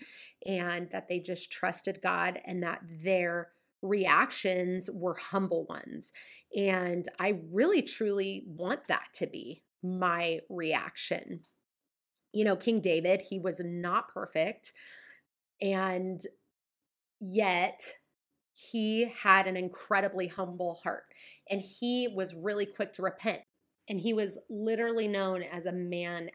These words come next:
after God's own heart. And it's not easy to be humble. It really isn't. It is a difficult thing to make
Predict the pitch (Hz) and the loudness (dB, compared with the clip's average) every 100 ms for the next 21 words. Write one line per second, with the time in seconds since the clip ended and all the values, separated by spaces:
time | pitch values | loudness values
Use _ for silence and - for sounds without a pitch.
0 | 175 170 - 190 185 190 - 165 180 170 | -12 -14 -8 -6 -6 -8 -8 -6 -4 -4
1 | 160 - - 175 160 160 - - - - | -6 -8 -8 -10 -10 -12 -10 -6 -6 -10
2 | - - - - _ _ - 190 185 185 | -18 -20 -20 -20 _ _ -6 -2 0 0
3 | 180 185 180 - _ - 214 240 202 294 | -2 -2 -4 -10 _ -12 -4 0 0 0
4 | 208 196 208 226 190 190 _ - - 190 | -2 0 0 -2 -4 -6 _ -10 -6 -2
5 | 175 170 170 165 170 _ _ _ _ _ | -2 -4 -6 -10 -14 _ _ _ _ _
6 | _ _ _ _ 190 180 185 175 160 - | _ _ _ _ -6 -6 -4 -6 -6 -8
7 | 170 - 196 185 190 202 196 190 180 170 | -10 -10 -8 -6 -4 -4 -4 -6 -8 -8
8 | 165 - - _ _ _ _ 190 190 180 | -10 -12 -18 _ _ _ _ -8 -6 -4
9 | 175 - 175 170 170 170 _ _ 175 160 | -6 -8 -6 -6 -8 -12 _ _ -10 -4
10 | 196 - - 190 - - - - - - | -4 -4 -8 -6 -6 -8 -12 -14 -20 -8
11 | 185 170 208 302 302 - _ - - 202 | -6 -4 -4 -6 -10 -20 _ -14 -6 -2
12 | 185 175 | -2 -6